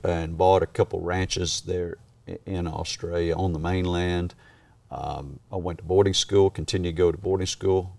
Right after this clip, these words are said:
My dad never gave me a calf, a cow, or a horse. Everything I rode was his.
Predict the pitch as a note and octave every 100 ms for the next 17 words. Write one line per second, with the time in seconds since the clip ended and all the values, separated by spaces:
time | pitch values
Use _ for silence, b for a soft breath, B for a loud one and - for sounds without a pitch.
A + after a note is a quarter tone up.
0 | - D#2+ E2 F2 F#2 F2 D#2+ - F2+ F#2
1 | E2+ F2+ E2+ D2+ C#2+ - - G2 A2+ C3+
2 | - - _ _ _ _ - - F#2 F#2
3 | G2+ G#2+ - _ F#2 F2 D#2+ F2+ E2 -
4 | - - - F#2+ F2 F2+ - E2 E2+ F2
5 | - - F2+ - -